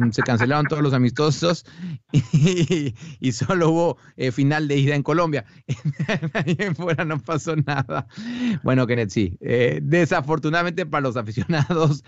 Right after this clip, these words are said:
<laughs> universitarios, ayer Rayados le dio un paseo a los Pumas,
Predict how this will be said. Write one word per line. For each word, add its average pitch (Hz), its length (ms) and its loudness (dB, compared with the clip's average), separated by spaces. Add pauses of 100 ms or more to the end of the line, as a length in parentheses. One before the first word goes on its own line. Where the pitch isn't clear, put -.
<laughs> - 120 -20
universitarios, 175 920 0 (260)
ayer 135 420 -2
Rayados 139 920 0
le 110 120 -6
dio 131 280 0
un 160 320 2
paseo 143 680 0
a 117 40 -4
los 104 120 -8
Pumas, 160 380 -2